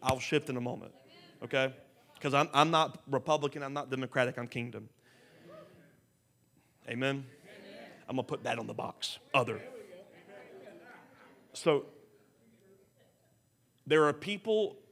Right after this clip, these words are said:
there are, there are Christians and non-Christians who want the same thing.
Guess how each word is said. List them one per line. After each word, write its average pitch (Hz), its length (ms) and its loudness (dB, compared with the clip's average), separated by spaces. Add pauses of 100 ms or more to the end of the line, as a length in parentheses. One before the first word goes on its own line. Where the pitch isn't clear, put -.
(1400)
there 151 200 4
are, 147 140 4 (120)
there 139 180 2
are 117 80 -4
Christians 220 760 -4 (140)
and 175 240 -2
non-Christians 139 680 -10
who 127 120 -10
want 123 240 -8
the 120 80 -16
same 117 300 -12
thing. 110 220 -16